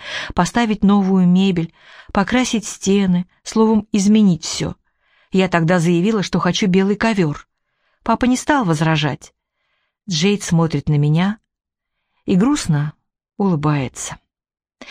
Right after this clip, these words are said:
Представляешь, белый ковер в подвале. Ко мне должны были прийти пятнадцать девчонок. О, тогда мы были помешаны на парнях, поэтому, когда в дверь постучала толпа ребят с водкой черри и каким-то ужасным красным вином,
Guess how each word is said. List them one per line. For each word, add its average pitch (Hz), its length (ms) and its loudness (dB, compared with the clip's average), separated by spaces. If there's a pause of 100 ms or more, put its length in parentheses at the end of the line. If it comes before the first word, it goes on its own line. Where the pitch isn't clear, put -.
(140)
Представляешь, 196 680 -2
белый 175 300 2
ковер 190 340 -2
в - 80 -14
подвале. 160 480 0 (960)
Ко 185 140 0
мне 285 180 0
должны 254 300 0
были 240 160 0
прийти 226 320 -2
пятнадцать 220 500 0
девчонок. 151 680 -4 (1040)
О, 202 300 0
тогда 175 380 2
мы 196 140 4
были 175 200 2
помешаны 170 540 0
на 156 80 0
парнях, 160 500 0 (320)
поэтому, 208 480 2 (220)
когда 185 340 0
в 175 80 0
дверь 202 240 0
постучала 180 560 -2
толпа 170 380 0
ребят 165 320 0
с - 60 -6
водкой 165 360 0
черри 196 380 0
и 156 40 -2
каким-то 160 440 0
ужасным 165 500 0
красным 165 440 0
вином, 202 420 2